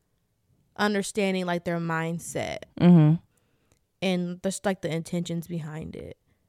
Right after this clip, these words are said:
Speaker 1: And I mean, I wonder, maybe that's a, a, a, a question that I can ask myself then, as far as, like, what has caused me to reach back out to people.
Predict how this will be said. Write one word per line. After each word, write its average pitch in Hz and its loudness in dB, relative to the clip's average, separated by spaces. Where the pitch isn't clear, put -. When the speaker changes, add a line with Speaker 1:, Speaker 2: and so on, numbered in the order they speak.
Speaker 1:
And 392 4
I 494 6
mean, 453 4
I 247 -6
wonder, 302 -2
maybe 330 -2
that's 262 -2
a, 208 -4
a, 208 -4
a, 190 -2
a 208 -6
question 208 0
that 185 -2
I 180 -2
can 180 -6
ask 170 -8
myself - -8
then, - -16
as 190 -6
far 175 0
as, 170 -6
like, 165 -4
what 190 -4
has 175 -4
caused 165 -4
me 165 -6
to 160 -10
reach 175 -12
back 175 -10
out - -12
to 170 -10
people. 170 -10